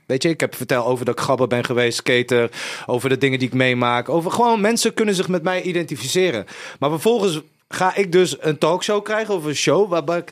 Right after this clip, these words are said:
super cliché in een shisha-lounge mensen uitnodig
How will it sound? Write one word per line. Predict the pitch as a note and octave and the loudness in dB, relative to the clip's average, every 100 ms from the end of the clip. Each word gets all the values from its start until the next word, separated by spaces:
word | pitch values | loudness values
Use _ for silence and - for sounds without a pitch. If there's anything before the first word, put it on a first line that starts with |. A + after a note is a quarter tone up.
| - - - - - | -20 -20 -20 -20 -10
super | - D#4 D#4+ - | 0 2 2 -2
cliché | G3+ F#3 F3+ | 0 4 4
in | G3+ - B3 | 4 2 2
een | B3 | 4
shisha-lounge | E3+ A3 - G#3+ G#3 A3+ E4 - - _ _ _ | 2 0 2 4 4 2 -2 -8 -10 _ _ _
mensen | D3 F#3 B3 A#3 | 0 0 2 2
uitnodig | G3+ G#3 G3+ G3+ G3 F#3+ - | 2 2 4 4 2 0 -8